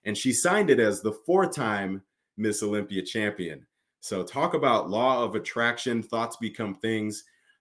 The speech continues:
Drea put it in the universe and brought it into fruition. So, um, a lot of people were a little nervous. If you saw the Rising Phoenix show about a month ago, you know, Drea performed beautifully, but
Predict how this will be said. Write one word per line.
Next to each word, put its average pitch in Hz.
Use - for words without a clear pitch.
Drea 113
put 127
it 113
in 113
the 101
universe 101
and 85
brought 95
it 90
into 135
fruition. 95
So, 90
um, 92
a 123
lot 147
of -
people 220
were 208
a 202
little 202
nervous. 185
If 104
you 135
saw 196
the 147
Rising 147
Phoenix 151
show 95
about 120
a 131
month 127
ago, 85
you 123
know, 113
Drea 147
performed 139
beautifully, 113
but 110